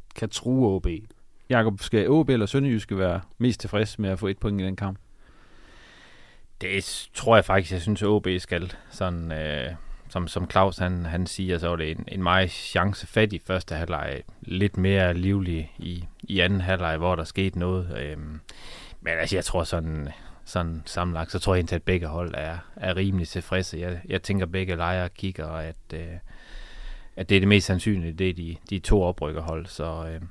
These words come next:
Speaker 3: så, så mon ikke de sådan er nogenlunde tilfredse begge to.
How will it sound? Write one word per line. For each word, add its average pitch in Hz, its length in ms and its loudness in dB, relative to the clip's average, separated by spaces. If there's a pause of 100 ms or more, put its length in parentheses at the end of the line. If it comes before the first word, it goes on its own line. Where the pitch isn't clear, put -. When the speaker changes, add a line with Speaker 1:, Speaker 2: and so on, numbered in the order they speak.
(100)
Speaker 3:
så, 76 140 -4 (140)
så 90 200 -2
mon 92 200 2
ikke 107 160 2
de 92 100 -4
sådan 95 220 -2
er 90 40 -2
nogenlunde 92 380 0
tilfredse 92 360 -4
begge 95 180 -6
to. - 160 -10